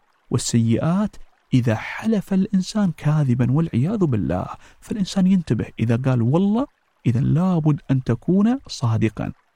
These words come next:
وأنبه على مسألة، بعض الناس يحلفون، يعني يكون موجود مثلا في المحكمة أو مكان معين ويقولون: "احلف على الأمر الفلاني"،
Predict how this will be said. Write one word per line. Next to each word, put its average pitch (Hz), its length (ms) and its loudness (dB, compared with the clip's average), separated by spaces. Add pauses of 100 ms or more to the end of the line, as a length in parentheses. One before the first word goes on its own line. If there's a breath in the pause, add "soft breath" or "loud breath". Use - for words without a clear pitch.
(140)
وأنبه 160 300 0 (260)
على 120 160 0
مسألة، 110 520 0 (320)
بعض 190 260 0
الناس 185 340 0
يحلفون، 135 540 0 (420)
يعني 104 160 -2
يكون 117 300 0
موجود 113 420 0
مثلا 139 400 0 (300)
في - 340 -2
المحكمة 123 640 0
أو - 220 -4
مكان 110 380 -2
معين 151 500 0 (360)
ويقولون: 143 500 2 (160)
"احلف 170 360 -2
على 127 160 2
الأمر 156 320 0
الفلاني"، 98 480 -2